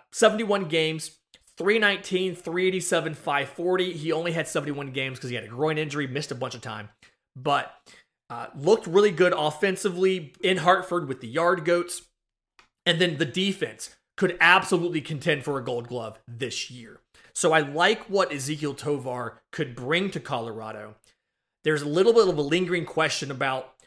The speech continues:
what's his true offensive level versus what he showed in the small sample in the minors and what he showed in the even smaller sample in the majors. Still a little bit of question about which one is more accurate.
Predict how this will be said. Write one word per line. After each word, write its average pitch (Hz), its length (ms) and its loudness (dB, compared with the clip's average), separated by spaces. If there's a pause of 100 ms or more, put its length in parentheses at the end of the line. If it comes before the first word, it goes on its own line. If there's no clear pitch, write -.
(120)
what's 160 380 2
his 151 220 -2
true 165 440 -2
offensive 185 520 2
level 196 440 0 (260)
versus 151 680 -2 (320)
what 151 260 2
he 175 140 -6
showed 160 340 4
in 151 100 0
the 139 80 -6
small 151 360 -4
sample 151 640 -2
in 139 140 -8
the 123 80 -8
minors 175 480 0
and 135 220 -8
what 147 140 2
he 156 80 -2
showed 147 320 0
in 143 100 -6
the 135 180 -10
even 135 200 -6
smaller 135 460 -4
sample 131 340 -6
in 120 60 -10
the 110 80 -12
majors. 185 500 -4 (460)
Still 214 160 2
a - 20 2
little 208 160 6
bit 180 60 0
of - 40 -10
question 175 280 4
about 151 320 0
which 160 260 -2
one 156 240 -2
is 135 120 -4
more 127 260 -6
accurate. 185 500 -2